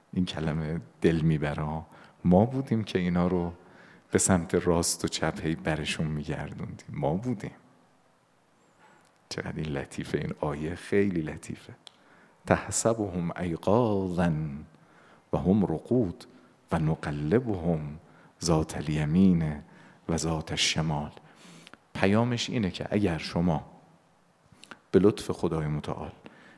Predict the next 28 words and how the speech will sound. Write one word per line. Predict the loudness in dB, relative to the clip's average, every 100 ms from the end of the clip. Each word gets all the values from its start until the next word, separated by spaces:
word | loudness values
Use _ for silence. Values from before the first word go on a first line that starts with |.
| _
در | -4 0
سیر | 2 6 6 4 0
توحیدی | -2 -4 -2 -6 -4 -4
خودتون، | 0 0 0 -4 -8 -10 -14 -20 -20 -20 -20 -20 _
چون | -2 4
اینا | 8
اینجوری | 8 8 4
بودن، | 2 2 0 2
«انهم | 0 2 2
فتیة | 6 4 4 0 0 4 2 2 -2 -10 -18 -20 -20 _
آمنوا | 6 6 6 4 4
بربهم | 4 4 2 0 -4 -2 -2
و | -2
زدناهم | -2 -2 0 0 4 2 4
هدی»، | 4 4 0 -4 -16 -20 -20 -20 -18 2
اینا | 4
در | 4 0 -4 -10
جستجوی | -2 -2 2 0 2 4 4 4 0 -10 -12 -4
حقیقت | 0 2 2 2 0 -10 -16 -20 _ _ _ _ _ _ _ 0
و |
توحید | 0 2 0 2 0 0 -2
و | -2
ربانیت | -2 -4 0 0 0 2 2 0 -8
بودن، | -8 -10 -12 -8
اصحاب | -6 -2 -4 -4
کهف | -4 -4 -4
اینجوری | -8 -6 -8
بودن. | -10 -14